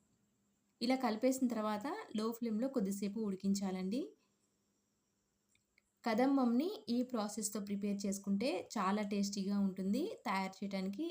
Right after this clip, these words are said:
ఎక్కువ టైమ్ కూడా పట్టదు. వీడియోలో చూపిస్తున్న విధంగా ఇలా కొద్దిసేపు ఉడికించిన తర్వాత ఇప్పుడు స్టవ్ ఆఫ్ చేసేయాలి. చూశారు కదా, చాలా సింపుల్గా తక్కువ టైమ్‌లోనే ఎక్కువ టేస్టీగా ఉండే కదంబం రెసిపీ కంప్లీట్ అయిందండి.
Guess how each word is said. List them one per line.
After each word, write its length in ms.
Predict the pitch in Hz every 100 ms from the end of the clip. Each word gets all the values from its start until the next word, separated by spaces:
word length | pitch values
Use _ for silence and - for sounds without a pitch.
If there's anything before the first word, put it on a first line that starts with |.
| 233
ఎక్కువ 260 | 208 220
టైమ్ 260 | 202 202 196
కూడా 160 | 196 196
పట్టదు. 400 | 196 185 180 277 466 - _ _ _ _ -
వీడియోలో 380 | 262 277 294 277
చూపిస్తున్న 480 | 247 208 220 220 202
విధంగా 380 | 202 196 196 294
ఇలా 200 | 294 233
కొద్దిసేపు 540 | 202 190 196 208 247
ఉడికించిన 520 | 214 190 196 233 233 220
తర్వాత 420 | 202 190 190 247 370 480 _ _ _ _
ఇప్పుడు 220 | 208 202
స్టవ్ 240 | 320 247 196
ఆఫ్ 180 | 190 -
చేసేయాలి. 560 | 196 202 185 185 262 427 440 _ _ _ _ _ _ _ _ _ -
చూశారు 400 | 269 269 269 262
కదా, 240 | 240 285 440 -
చాలా 320 | - 208 226 254
సింపుల్గా 560 | 254 226 214 214 240 359 - -
తక్కువ 320 | 202 202 247
టైమ్‌లోనే 580 | 247 214 202 208 226 320 440 - _ _ -
ఎక్కువ 300 | 214 - 311
టేస్టీగా 500 | 285 240 - 202 208
ఉండే 300 | 202 202 269 - -
కదంబం 420 | 208 202 202 202
రెసిపీ 320 | 190 - 277
కంప్లీట్ 420 | 269 196 185 196
అయిందండి. 520 | 196 185 185 180 208